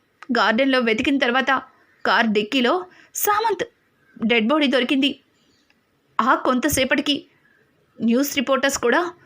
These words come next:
వచ్చేశారు. ఇదంతా చూస్తుంటే కావాలని ప్లాన్ చేసినట్టుగా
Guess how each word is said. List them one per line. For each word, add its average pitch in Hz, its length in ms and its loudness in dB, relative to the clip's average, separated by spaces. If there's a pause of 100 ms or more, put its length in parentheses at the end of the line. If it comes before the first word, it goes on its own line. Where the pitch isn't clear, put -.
(300)
వచ్చేశారు. 277 580 0 (560)
ఇదంతా 220 480 0
చూస్తుంటే 269 600 0 (1040)
కావాలని 349 520 4
ప్లాన్ 240 460 0
చేసినట్టుగా 285 420 0